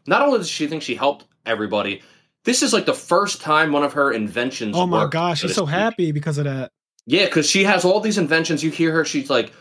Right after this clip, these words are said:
Speaker 1: "Oh, come on, Mouser, you have to work this time," and, like, it doesn't work. And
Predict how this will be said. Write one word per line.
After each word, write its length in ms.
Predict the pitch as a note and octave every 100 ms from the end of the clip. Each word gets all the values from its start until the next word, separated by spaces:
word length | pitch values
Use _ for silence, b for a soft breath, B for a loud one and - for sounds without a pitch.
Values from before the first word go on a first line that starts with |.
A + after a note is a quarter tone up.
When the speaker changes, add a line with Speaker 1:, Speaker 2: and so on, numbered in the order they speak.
| b
Speaker 1:
"Oh, 160 | - D3
come 180 | - F#3+
on, 120 | F3+
Mouser, 300 | D#3+ D#3+ D#3 D#3
you 80 |
have 120 | E3 E3
to 60 |
work 180 | E3 E3
this 140 | C#3+
time," 200 | - C3 B2+
and, 60 |
like, 120 | A2
it 60 | G#2
doesn't 260 | A#2+ A#2+ G#2
work. 300 | A#2 A2 G2+
And 160 | F2+